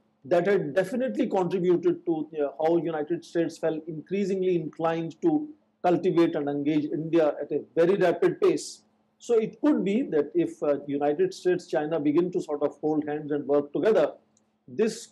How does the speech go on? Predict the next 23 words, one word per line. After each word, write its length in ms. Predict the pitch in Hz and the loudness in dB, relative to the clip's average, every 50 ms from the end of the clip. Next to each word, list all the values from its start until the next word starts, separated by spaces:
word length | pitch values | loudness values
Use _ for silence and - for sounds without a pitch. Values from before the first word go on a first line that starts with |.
| _ | _
could 160 | - 233 208 156 | -2 -2 0 2
have 240 | 165 180 170 151 | 2 2 2 2
then 180 | 143 160 156 156 | 0 -2 0 2
therefore 380 | 147 156 147 147 - 160 143 151 | 2 2 2 2 0 -2 -4 -4
some, 360 | - - 165 160 156 156 151 | -4 -6 -6 -6 -6 -4 -4
uh, 100 | 143 139 - 156 | -4 -4 -4 -8
implications 640 | 143 120 - 151 147 160 147 147 - 156 147 139 - | -12 -8 -8 -6 -2 -2 -4 -4 -4 -8 -10 -10 -6
for 240 | - 151 143 143 151 | -2 -2 -2 -2 -2
India-United 640 | 143 139 143 139 139 143 139 135 - - 147 - - | -4 -2 -2 -2 0 -2 -4 -6 -6 -6 -8 -8 -8
States 320 | - 165 143 127 - - | -6 -6 -6 -6 -6 -10
relationship. 640 | 135 131 139 139 - - 151 147 - - 208 208 - - _ _ _ _ _ _ _ | -6 -4 -4 -4 -4 -6 -10 -10 -2 -2 -2 -2 -2 -10 _ _ _ _ _ _ _
But, 200 | 214 220 220 220 | 0 0 0 0
you 100 | 254 269 | -2 -2
know, 200 | 208 151 - - _ _ - | -2 -2 -4 -8 _ _ -4
that 180 | 139 151 143 156 | -4 -2 0 0
is 180 | 165 147 - - _ | -2 -4 -4 -10 _
not 280 | 151 156 190 196 190 - | -2 -2 -2 -2 0 -2
to 80 | 233 214 | -2 -2
say 200 | - - 202 214 | 2 4 4 4
that 180 | 202 190 - | 4 2 0
India-United 540 | 180 165 151 170 165 165 156 151 151 147 - | -2 0 0 0 0 0 0 -4 -6 -6 -8
States, 420 | - - - 160 151 147 - - - | -10 -6 -4 -4 -4 -4 -8 -6 -2
uh, 140 | 156 143 | -2 -2